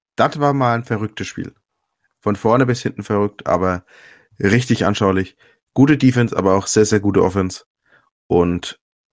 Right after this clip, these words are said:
am Ende setzt sich T C U verdient dreißig zu achtundzwanzig gegen Baylor durch. Mit, äh, äh,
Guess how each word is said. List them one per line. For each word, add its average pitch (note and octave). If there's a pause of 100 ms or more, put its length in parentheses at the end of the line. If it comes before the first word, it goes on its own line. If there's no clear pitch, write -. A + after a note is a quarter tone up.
(1200)
am F#2
Ende F2+
setzt -
sich G2
T -
C G2
U G2+ (920)
verdient B2
dreißig G#2
zu -
achtundzwanzig G2+
gegen F#2+
Baylor F#2
durch. A2 (960)
Mit, G#2+
äh, G2 (1600)
äh, A#2